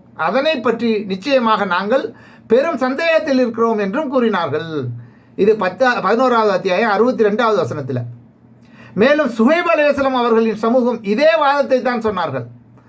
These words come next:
அதற்கு அவர்கள், "சுஹைபே, நாங்கள் எங்கள் மூதாதையர்கள் வணங்கிய தெய்வங்களையும் நாங்கள்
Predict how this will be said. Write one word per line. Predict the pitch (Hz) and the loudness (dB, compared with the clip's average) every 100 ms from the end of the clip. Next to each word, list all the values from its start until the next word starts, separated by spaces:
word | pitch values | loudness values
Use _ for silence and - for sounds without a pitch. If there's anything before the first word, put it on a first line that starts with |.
| - - | -20 -16
அதற்கு | - 170 247 247 | -2 0 2 2
அவர்கள், | 254 294 294 226 127 - | 2 4 2 0 -4 -2
"சுஹைபே, | 233 311 302 233 123 - - - | 2 2 2 0 -4 -10 -18 -18
நாங்கள் | 143 170 233 262 294 269 | -6 -2 0 2 2 2
எங்கள் | 185 208 262 330 | 2 2 2 0
மூதாதையர்கள் | 330 320 311 311 294 294 269 262 | 0 0 2 2 2 2 2 2
வணங்கிய | 240 247 220 214 - - - - - - | 0 0 2 2 0 -10 -20 -20 -20 -6
தெய்வங்களையும் | 160 277 294 247 190 175 277 302 - | 0 2 2 2 2 2 0 -2 -12
நாங்கள் | 165 190 277 302 | -4 -2 -2 -4